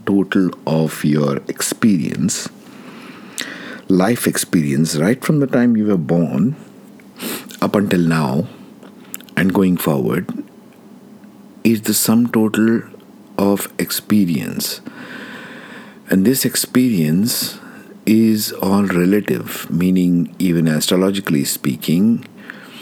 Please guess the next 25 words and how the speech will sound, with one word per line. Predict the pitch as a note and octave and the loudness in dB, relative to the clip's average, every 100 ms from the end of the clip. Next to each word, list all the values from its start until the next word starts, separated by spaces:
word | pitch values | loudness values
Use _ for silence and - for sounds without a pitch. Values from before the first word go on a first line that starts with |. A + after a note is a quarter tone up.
| - - - - - - - - - - - - - | -20 -20 -20 -20 -20 -20 -18 -18 -18 -20 -20 -6 -4
it's | G2 A#2+ | 0 2
all | A2+ G#2+ | 2 2
different | F#2 - A2 G#2+ | 0 0 2 2
ascendants, | E2 - F2+ F2+ F#2 D#2+ | 0 2 2 4 2 2
different | F2+ - F#2 F#2 | -2 0 -2 0
planets, | E2 D#2 E2 D#2+ | 0 2 0 0
different | E2 C#2+ E2 E2 | -2 0 0 2
arrangements, | F#2+ A#2+ A2 B1 A1 - | 2 2 0 -4 -4 -4
right? | C2+ E2+ A2 - | -2 0 0 -2
So | - | 0
you're | F#2 F2+ F#2 | 0 2 0
just | E2+ A#2 A2+ - - | 0 -2 -4 -6 -4
picking | E2+ - F#2+ F2+ | -4 0 0 2
up | F2+ - - - - | 0 -2 -14 -12 -6
a | E2 | -2
relative | D#2 F2 F#2 G2+ G2+ | 0 0 2 0 0
sense | - E2+ D#2+ - E2 | 0 0 0 -4 -4
of | E2 D#2+ - - - - - - - - - - | -2 -4 -8 -18 -20 -20 -20 -20 -20 -20 -18 -4
what | D#2+ F2 F#2+ G#2+ - | 0 2 2 0 0
you | G#2 - | 0 0
experienced | - - F2 D2+ D#2 E2 D#2 | -6 -2 0 2 0 -2 -2
with | D#2 D#2 | -2 -2
respect | E2 - - F#2 E2+ - | -2 -4 -2 -2 -2 -2
to | F#2 F#2 | 0 0
what | - F2 E2+ F2 F2 | -2 -2 2 2 0